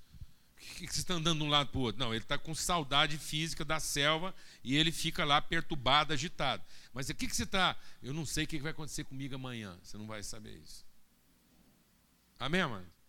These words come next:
Tá claro isso ou não? Então o que acontece? Quando, deixa Deus ministrar o seu coração pra você entender a vida.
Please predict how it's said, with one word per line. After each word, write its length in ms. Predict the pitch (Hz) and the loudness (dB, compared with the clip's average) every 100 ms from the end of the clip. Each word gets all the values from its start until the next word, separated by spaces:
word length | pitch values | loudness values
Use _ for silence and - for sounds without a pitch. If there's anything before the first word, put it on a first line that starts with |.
| _ _ _ _ _ _ _ - | _ _ _ _ _ _ _ -2
Tá 120 | 143 | 0
claro 300 | 147 170 151 | 4 6 8
isso 220 | 170 - | 6 4
ou 40 | 156 | 0
não? 240 | 117 90 85 - - - - | -2 -6 -12 -20 -20 -14 -8
Então 160 | - 202 | 2 4
o 20 | |
que 120 | - | 6
acontece? 520 | 233 - 196 139 123 - | 4 4 0 0 -2 0
Quando, 360 | 202 247 233 | 4 4 4
deixa 320 | 143 202 208 | 4 4 4
Deus 180 | 202 208 | 4 4
ministrar 320 | 214 190 202 | 4 2 0
o 40 | 190 | 0
seu 120 | 190 | 0
coração 360 | 196 185 - 196 | 0 0 0 -2
pra 80 | |
você 80 | - | -2
entender 320 | 202 208 202 | -2 -2 0
a 80 | 202 | 0
vida. 280 | 180 151 107 | 0 -2 -4